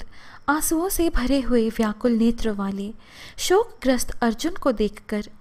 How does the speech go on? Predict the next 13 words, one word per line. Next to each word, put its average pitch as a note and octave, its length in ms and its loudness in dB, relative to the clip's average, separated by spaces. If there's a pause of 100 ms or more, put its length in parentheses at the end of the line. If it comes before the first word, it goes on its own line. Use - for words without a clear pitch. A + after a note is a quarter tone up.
(220)
मधुसूदन A3+ 680 4
श्री - 260 -4
कृष्ण F4+ 460 -2
ने A3+ 200 0 (400)
यह D4+ 180 4
शब्द - 440 0
कहे।" F#3+ 300 -6 (840)
श्री G4+ 260 6
भगवान C#4 440 0
ने D4 100 -2
कहा, G#3+ 440 -6 (440)
"हे F#4 160 2
अर्जुन, G#3 500 -4